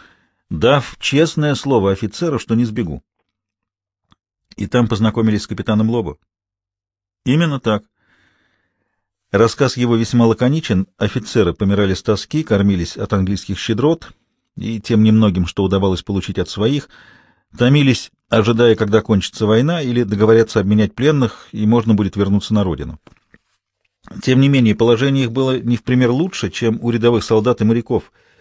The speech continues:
которые сидели в тюрьмах и на понтонах и надеяться на обмен не могли.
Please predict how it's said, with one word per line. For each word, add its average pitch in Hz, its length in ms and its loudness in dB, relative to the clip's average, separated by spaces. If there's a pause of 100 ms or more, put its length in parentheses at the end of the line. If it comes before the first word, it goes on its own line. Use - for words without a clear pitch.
(220)
которые 92 320 -2
сидели 104 320 -2
в - 100 -6
тюрьмах 117 480 0 (160)
и 95 140 -4
на 95 120 0
понтонах 131 600 0 (460)
и 95 100 -2
надеяться 104 460 2
на 110 120 2
обмен 110 320 2
не 120 80 0
могли. 117 380 -6